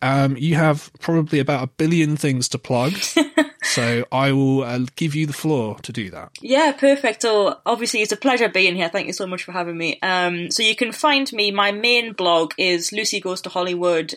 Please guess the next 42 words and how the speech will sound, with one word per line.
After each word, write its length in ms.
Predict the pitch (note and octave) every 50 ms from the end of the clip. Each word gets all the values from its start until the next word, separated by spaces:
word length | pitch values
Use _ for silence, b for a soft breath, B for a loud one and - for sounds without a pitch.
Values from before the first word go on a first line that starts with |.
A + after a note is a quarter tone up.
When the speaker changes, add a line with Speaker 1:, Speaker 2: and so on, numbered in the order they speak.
| - _
Speaker 2:
Um, 360 | - D#3+ E3+ E3 D#3+ D#3+ E3 D#3+
you 120 | E3 F3
can 140 | F#3 F#3 F3+
find 180 | - F3 F3+
me 80 | F3+ F3
on 160 | E3 E3+ F3+
Twitter, 560 | F3 - A3+ - - - F#3 F3+ F3+ F3+ F3 F3 B B B B B B B B B _ _ _ _ _ -
uh, 300 | F#3+ F#3 F3+ F3 F3 F3+ F3 _ _ -
Instagram 640 | A#3 B3 B3+ - - B3+ B3+ A#3 A#3 A3+ A3 G#3+
and 180 | - G#3 G#3+ G#3
Facebook 520 | G3+ - A3+ G#3 G#3 G3+ - - G#3+ G#3 - -
at 240 | F#3 F#3+ G3 - - - -
L 160 | G#3+ G#3 G3+
G 240 | F#3+ - G#3 G#3 G3+
T 160 | - A#3 G#3 G#3 G#3
H 220 | G#3 G#3 - -
blog, 300 | - A3+ A3 A3 A3 G3+ - -
because 200 | - - - G#3
my 160 | F#3 F3+ F3 F3+
username 440 | F#3+ G3 G3 G3 F#3 F3+ F3+ F3+ F3
is 80 | F3 E3+
too 200 | - - G3 F3
long 200 | E3+ F3 F3+ F3+
to 80 | - -
put 140 | - F#3+ -
on 140 | D#3+ E3+ E3
any 140 | E3 E3+ E3+
<laughs> 120 | - -
social. 320 | F#3 F3+ - - G#3 G#3+
So, 240 | F#3+ - - G3+ G3 F#3+ B B B B B B B B B -
uh, 280 | G3 G#3 G3+ G3+ F#3+ -
I 120 | - A3+
also 240 | A#3 A#3+ - - C4
write 220 | G#3+ G#3 G#3+ - -
for 140 | - A3
a 80 | G3+ F#3+
website 380 | G3 F#3+ F#3 - - F#3 D#3+ -
called 280 | - G3+ G3 F#3 -
Jump 280 | - G#3+ G3 F#3+ G3 -
Cut 140 | - A3 -
Online. 440 | E3+ F3+ F3+ F#3 F#3 F#3+ F#3+ F#3+
If 60 | F#3+